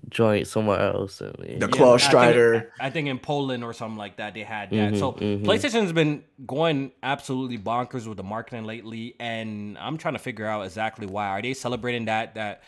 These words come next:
Speaker 3: they got the PlayStation five in stock, or are they just, you know, uh, you know, they're on a high right now. The show's doing good. You know, um,
Speaker 1: Mm-hmm.
Speaker 3: PlayStation sales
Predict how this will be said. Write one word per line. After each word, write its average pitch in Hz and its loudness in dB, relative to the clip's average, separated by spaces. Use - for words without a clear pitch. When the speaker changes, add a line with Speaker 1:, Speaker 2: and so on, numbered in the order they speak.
Speaker 3:
they 107 -8
got 110 -4
the 107 -16
PlayStation 107 -12
five 107 -8
in 90 -14
stock, 117 -4
or 107 -4
are 110 -4
they 117 -4
just, 113 -8
you 98 -10
know, 98 -4
uh, 101 -6
you 110 -14
know, 101 -12
they're 123 -8
on 180 0
a 127 -2
high 156 2
right 110 -2
now. 95 -6
The 90 -10
show's 120 -6
doing 123 -4
good. 120 -4
You 104 -12
know, 101 -6
um, 98 -6
Speaker 1:
Mm-hmm. - -8
Speaker 3:
PlayStation 110 -8
sales 117 -6